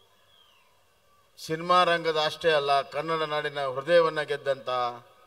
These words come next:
ಚಕ್ರವರ್ತಿ. ಆದರೆ ಅವ್ರು ಹೆಂಗಿದ್ರು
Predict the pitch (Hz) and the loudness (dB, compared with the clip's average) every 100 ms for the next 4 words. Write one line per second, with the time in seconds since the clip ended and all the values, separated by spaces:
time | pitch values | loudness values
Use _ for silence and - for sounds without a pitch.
0 | _ _ - 131 147 147 143 - 170 175 | _ _ -8 -6 -4 -4 -4 -6 -18 -20
1 | _ _ _ _ _ _ 932 960 1017 1017 | _ _ _ _ _ _ -20 _ _ -20
2 | 1017 1017 _ _ _ _ _ _ _ - | -20 _ _ _ _ _ _ _ _ -6
3 | 123 139 143 131 127 113 - - _ _ | -4 0 2 2 -2 -12 -20 -20 _ _
4 | _ _ _ _ _ _ _ _ _ _ | _ _ _ _ _ _ _ _ _ _
5 | _ _ _ _ _ _ 120 123 120 156 | _ _ _ _ _ _ -10 -8 -8 -8
6 | 175 165 - 156 165 123 127 - | -8 -12 -12 -8 -8 -8 -12 -20